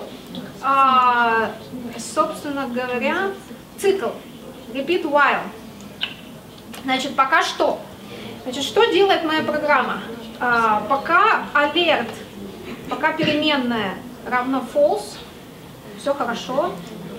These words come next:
Да? Кстати, вот мы, видите, что я сделала? Чтобы не ковыряться, не искать,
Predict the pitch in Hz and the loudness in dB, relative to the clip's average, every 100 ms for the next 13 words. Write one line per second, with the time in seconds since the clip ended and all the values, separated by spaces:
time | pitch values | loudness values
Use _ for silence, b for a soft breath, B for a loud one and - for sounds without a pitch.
0 | - - - 359 - 349 302 285 415 330 | -12 -4 2 2 2 0 2 4 2 2
1 | 262 269 277 403 392 302 - 277 254 240 | -2 0 2 4 4 2 2 2 2 -2
2 | 254 208 190 - B B - 330 320 330 | -2 -2 -2 -8 B B -2 2 2 2
3 | 330 392 403 370 311 294 302 - - 330 | 2 4 4 4 0 0 -2 -2 2 2
4 | 233 | 2